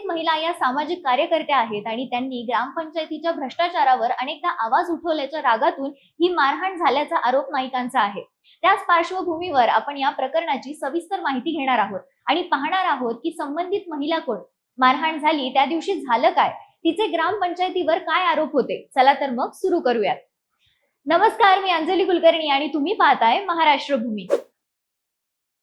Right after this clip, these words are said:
कणकवली तालुक्यातील सावडाव स्मशानभूमीकडे जाणाऱ्या रस्त्यावर प्रमोद नरसाळे नावाच्या व्यक्तीची जमीन आहे.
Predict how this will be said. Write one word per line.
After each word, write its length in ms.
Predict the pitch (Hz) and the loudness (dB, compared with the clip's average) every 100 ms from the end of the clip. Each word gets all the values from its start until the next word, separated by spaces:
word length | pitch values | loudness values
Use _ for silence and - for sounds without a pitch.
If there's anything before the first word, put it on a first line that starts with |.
| _ _ _ _ _ _ - | _ _ _ _ _ _ 0
कणकवली 440 | 339 359 440 403 | 2 6 6 6
तालुक्यातील 600 | 415 370 403 359 311 311 | 6 4 4 2 2 0
सावडाव 460 | 311 277 302 311 359 | 2 4 4 4 0
स्मशानभूमीकडे 840 | 359 294 320 311 294 262 277 269 | -2 -6 -4 -4 -4 -2 2 2
जाणाऱ्या 420 | 277 233 247 262 262 | 2 0 2 0 0
रस्त्यावर 500 | 233 277 311 233 220 | 0 -2 0 0 0
प्रमोद 360 | - 247 269 262 | -4 -2 -2 -2
नरसाळे 460 | 240 254 339 392 | -4 0 0 0
नावाच्या 400 | 392 - 277 330 | 0 0 0 -2
व्यक्तीची 500 | 285 240 269 - 320 | -2 -4 -6 -8 -6
जमीन 300 | 320 277 254 | -6 -4 -2
आहे. 220 | 202 202 | -4 -4